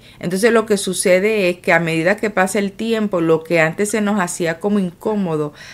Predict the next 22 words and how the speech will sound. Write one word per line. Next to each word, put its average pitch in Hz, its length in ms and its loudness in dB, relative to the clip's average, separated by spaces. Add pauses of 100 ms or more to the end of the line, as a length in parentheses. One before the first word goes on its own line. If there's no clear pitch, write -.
(180)
ahora 190 800 4
nos 185 220 -2
comenzamos 190 680 2
a 214 120 6
familiarizar 165 1500 2
con 175 240 0
el 180 160 0
pecado 170 760 0 (260)
porque 180 360 4
está 151 340 2
ahí, 202 520 0
está - 400 0
ahí, 202 340 2
y 185 80 0
empezamos 175 480 2
a 220 80 4
sentirnos 220 500 -2
más 190 560 2 (160)
cómodos 202 540 2
con 180 200 0
el 180 140 0
pecado. 156 560 -2